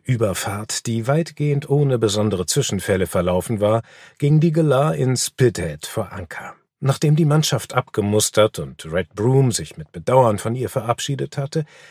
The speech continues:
wurde er als Richter in einem Militärgerichtsverfahren berufen. Es sollte an Bord des Kampfschiffes Copenhagen stattfinden,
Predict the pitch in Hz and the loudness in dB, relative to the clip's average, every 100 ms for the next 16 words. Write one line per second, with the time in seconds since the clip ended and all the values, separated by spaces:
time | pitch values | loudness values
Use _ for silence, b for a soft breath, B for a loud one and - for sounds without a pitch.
0 | B - 143 151 151 151 139 135 131 143 | B 2 4 6 4 2 2 2 2 2
1 | - 107 131 127 135 127 123 127 - 120 | 2 0 0 0 0 0 0 -2 0 0
2 | 95 82 78 - - 82 92 85 85 85 | 0 -2 -6 -6 -6 -6 -4 -4 -4 -6
3 | 76 85 - 67 - _ _ _ _ 156 | -8 -12 -14 -18 -20 _ _ _ _ 0
4 | - 151 151 160 135 135 131 127 127 - | 4 4 4 0 2 4 6 6 4 -2
5 | 123 - - 120 107 - 117 - 113 - | -4 -2 0 0 -2 -4 -4 -4 -4 -4
6 | - 120 107 107 98 117 104 78 - 95 | -2 -2 -2 -2 -2 -2 -2 -6 -6 -8
7 | - - 123 135 | -4 -4 -2 -2